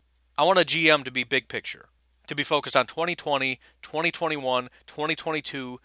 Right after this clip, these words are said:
twenty twenty-three, the health and wellness of the team throughout.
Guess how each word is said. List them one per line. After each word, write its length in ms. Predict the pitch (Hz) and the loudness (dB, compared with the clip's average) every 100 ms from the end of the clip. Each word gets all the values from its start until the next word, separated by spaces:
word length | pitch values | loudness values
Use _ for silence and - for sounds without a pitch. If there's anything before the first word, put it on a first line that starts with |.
| - | -18
twenty 240 | - 143 | -6 -2
twenty-three, 680 | 143 151 143 - 123 95 62 _ _ _ | -2 -2 -6 -6 -10 -10 -12 _ _ _
the 80 | 123 | -4
health 400 | - 156 170 - | 6 6 6 0
and 140 | 147 | -6
wellness 380 | 127 147 151 135 | 4 4 4 0
of 80 | 135 | -4
the 80 | 131 | -6
team 400 | - 147 139 131 _ _ | -2 0 0 -6 _ _
throughout. 840 | - - 143 156 151 139 104 - | -12 -10 -4 2 6 6 4 -4